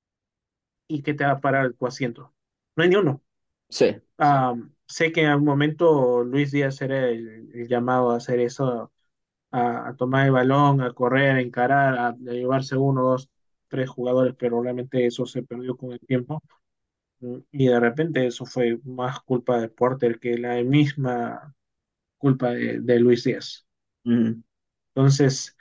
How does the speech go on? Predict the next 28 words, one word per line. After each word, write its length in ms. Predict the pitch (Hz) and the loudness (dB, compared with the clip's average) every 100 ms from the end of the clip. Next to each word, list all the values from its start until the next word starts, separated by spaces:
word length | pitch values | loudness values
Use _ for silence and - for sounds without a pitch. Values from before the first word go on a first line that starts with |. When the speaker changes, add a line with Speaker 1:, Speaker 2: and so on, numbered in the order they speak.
| _ _ | _ _
Speaker 1:
sí, 640 | - 180 185 165 156 156 | 2 4 6 4 4 4
y, 40 | |
eh, 140 | 165 165 | 4 4
no, 260 | 170 165 | 4 4
eso, 600 | 156 160 180 170 143 131 | 4 2 2 2 2 -2
y, 320 | - 139 143 151 | -4 -2 -2 -2
y 120 | 147 | -2
la 140 | 139 | 0
juventud 520 | 135 147 139 139 175 175 | -2 0 0 0 0 0
del 260 | 139 131 | 0 -2
equipo. 540 | 123 123 139 127 131 - _ | -6 -6 -8 -8 -14 -20 _
El, 440 | 147 131 123 120 - - - _ _ _ _ _ _ _ _ _ - | -4 -2 -2 -8 -12 -18 -18 _ _ _ _ _ _ _ _ _ -8
el 160 | 131 | -4
equipo 520 | 127 151 156 165 147 | -4 -2 4 6 6
promedió 920 | 139 131 131 131 143 151 151 143 143 - - | 4 0 2 4 4 4 4 2 -2 -10 -8
veinticinco 720 | 135 127 139 139 170 151 135 | -4 -4 -4 -4 -2 0 0
años. 420 | 123 120 - _ _ _ _ _ _ | -2 -6 -18 _ _ _ _ _ _
Speaker 2:
Sí. 260 | - 117 101 - _ _ _ _ _ _ _ _ _ _ _ _ _ _ _ _ _ | -8 -4 -4 -8 _ _ _ _ _ _ _ _ _ _ _ _ _ _ _ _ _
Speaker 1:
Y 300 | 143 127 123 | 0 2 2
estoy 260 | 120 143 | 2 0
seguro 580 | 147 - 131 143 156 143 | 2 2 4 4 4 2
que 360 | 139 127 123 123 | 0 -2 -2 -4
es 420 | 131 - - _ _ - | -8 -12 -18 _ _ -2
uno 240 | 139 139 | 2 4
de 60 | 127 | 4
los 240 | 120 - | 0 0
equipos 480 | 123 143 139 127 135 | -4 -2 -2 -2 -2
más 680 | 127 135 147 143 - - | 0 4 4 2 -6 -18